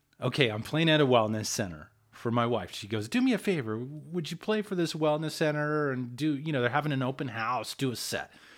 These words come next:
So I play the set, and this woman comes up to me, the woman who actually owned the center, and she comes up to me and she goes,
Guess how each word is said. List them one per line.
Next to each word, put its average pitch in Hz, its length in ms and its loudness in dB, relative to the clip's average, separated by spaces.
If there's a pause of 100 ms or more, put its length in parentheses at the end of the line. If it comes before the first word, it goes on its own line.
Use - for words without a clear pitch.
(300)
So - 160 0
I 147 60 6
play 180 260 2
the 175 140 0
set, 123 500 0
and 120 260 0
this 135 200 -2
woman 214 340 0
comes 107 240 -2
up 104 140 -2
to - 80 -4
me, 101 60 -2
the 98 100 -4
woman 117 220 -2
who 110 80 -2
actually 104 360 -4
owned 107 300 -4
the 98 40 -6
center, 113 420 -6
and 90 120 -12
she - 120 -14
comes 110 260 -4
up 104 100 -4
to 104 80 -10
me 101 80 -4
and 90 80 -8
she - 80 -14
goes, 92 200 -8